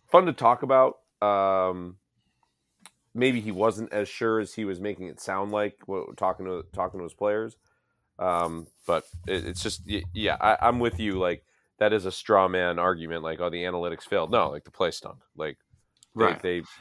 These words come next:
Speaker 1: cut the field in half and had one wi-, one wide receiver option. Wasn't a good play.
Speaker 2: And, and even the, um,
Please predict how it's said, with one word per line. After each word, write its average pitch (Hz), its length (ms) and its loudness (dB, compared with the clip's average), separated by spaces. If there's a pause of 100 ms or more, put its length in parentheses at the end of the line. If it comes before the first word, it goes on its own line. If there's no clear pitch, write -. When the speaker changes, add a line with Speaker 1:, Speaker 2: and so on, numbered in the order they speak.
(140)
Speaker 1:
cut - 160 -2
the - 60 -12
field 101 260 -2
in 92 60 -6
half 95 240 -4
and 85 100 -12
had 87 180 -8
one 90 220 -4
wi-, 87 260 -4
one 87 460 -8
wide 87 200 -4
receiver 82 360 -8
option. - 280 -8 (460)
Wasn't 87 220 -12
a 80 80 -10
good - 80 -16
play. - 140 -10 (880)
Speaker 2:
And, 123 260 -2
and 131 200 -2
even 139 580 2
the, 107 540 -2
um, 95 540 -4